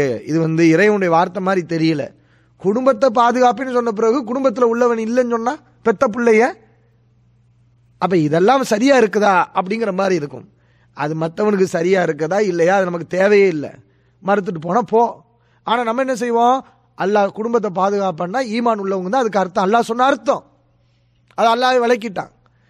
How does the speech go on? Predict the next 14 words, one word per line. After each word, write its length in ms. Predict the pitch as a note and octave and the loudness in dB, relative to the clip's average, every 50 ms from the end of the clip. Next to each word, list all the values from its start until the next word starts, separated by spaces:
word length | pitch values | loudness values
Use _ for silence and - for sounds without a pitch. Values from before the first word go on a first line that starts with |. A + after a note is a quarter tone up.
| _ _ _ _ - | _ _ _ _ -2
அப்ப 140 | G#3+ A#3 C#4 C#4+ | -2 0 0 2
இந்த 140 | C4+ C4 B3+ | 2 2 2
விளக்கத்துல 560 | A3 A#3 C#4 C#4+ A3+ C#4+ C4+ A3+ C#4 C#4 C4+ | 4 2 2 2 0 0 -2 0 2 2 2
தானே 180 | C4 C4 C4+ C#4 | 2 2 0 0
முரண் 320 | B3+ B3 A#3+ B3+ B3+ B3 | 2 2 2 2 2 0
இல்லாம 240 | B3 A#3+ A#3+ B3 B3 A#3+ | 0 0 2 2 2 0
புரியுது. 480 | G3 G#3+ G#3+ A3 A3 A3 G3+ G#3 G3+ G3+ G#3 G#3+ A3 G#3+ - _ _ _ _ _ _ _ _ _ _ _ _ _ - | 0 -2 -4 -4 -4 -4 0 2 2 2 2 0 -2 -6 -12 _ _ _ _ _ _ _ _ _ _ _ _ _ -2
அப்ப 160 | A3+ B3+ D4 | -2 0 0
இந்த 160 | C#4+ C4 B3 A3+ | -2 -2 -2 0
வசனத்தை 420 | A3+ A3 - D4 D4+ D4 A3+ C4+ B3 | 0 -2 -2 -2 -4 -4 -2 -2 -2
நான் 340 | B3 A#3 A3 A3 G#3+ G#3 | 0 0 0 0 0 -2
உங்களுக்கு 380 | G3+ G3+ G3+ A3 G#3 F#3+ F#3 G3+ | -4 -4 -4 -4 -4 -2 -2 -2
எதுக்கு 200 | A3 C4 A3+ C4 | -2 -2 -4 -6
சொல்றேன்னா, 440 | D#3+ G#3 G3+ F3+ F3+ F3 E3+ G3 B3 | -4 -4 -2 -2 -2 0 0 2 2